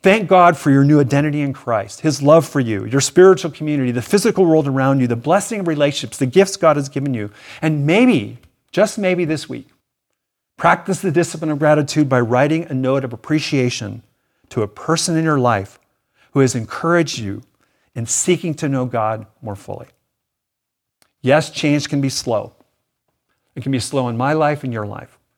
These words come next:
It can be a struggle. It can be elusive. But let me encourage you, we can change. We can be formed into greater Christ-likeness and virtue. But that change is not only a work of divine grace,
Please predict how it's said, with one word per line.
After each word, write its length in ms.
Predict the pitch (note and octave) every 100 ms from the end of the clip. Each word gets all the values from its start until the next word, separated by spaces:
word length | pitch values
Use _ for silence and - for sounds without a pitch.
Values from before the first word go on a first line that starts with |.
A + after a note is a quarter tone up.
| _
It 140 | C#3 C#3
can 120 | C#3+
be 80 | C#3+
a 60 |
struggle. 480 | - - G2+ - - _ _ _ _ -
It 140 | C#3+
can 160 | D3+ C#3
be 80 |
elusive. 580 | C#3 B2+ B2 - - _ _ _ _ _ _ _ -
But 140 | C#3+
let 120 | D#3+
me 140 | A3+ A#3
encourage 560 | G#3+ - F3+ E3 C#3
you, 80 | A#2+
we 220 | G#2 D3+
can 180 | F#3+ F#3+
change. 640 | - D3+ A2 - - - _ _ _ _ _ _
We 140 | D#3 F#3
can 140 | F#3
be 100 | F3
formed 460 | D#3 F3 F3+ F3 D#3
into 180 | C#3+
greater 340 | B2+ C#3+ F3 F#3+
Christ-likeness 800 | - E3 D#3+ D3 C#3+ C#3+ C#3+ -
and 120 | C3
virtue. 440 | A#2+ A#2 - - - _ _ _ _ _ _ _ - -
But 300 | E3 C#3+ B2
that 300 | D#3 A3+ -
change 560 | - G#3 D3+ G#2+ - -
is 180 | C3+
not 260 | D3 F3 F#3+
only 320 | E3+ F3 F3 E3+
a 80 |
work 260 | D3 E3 D#3+
of 100 | D3
divine 360 | B2 C3 C3+ C#3
grace, 560 | C3+ D#3+ G#2 - -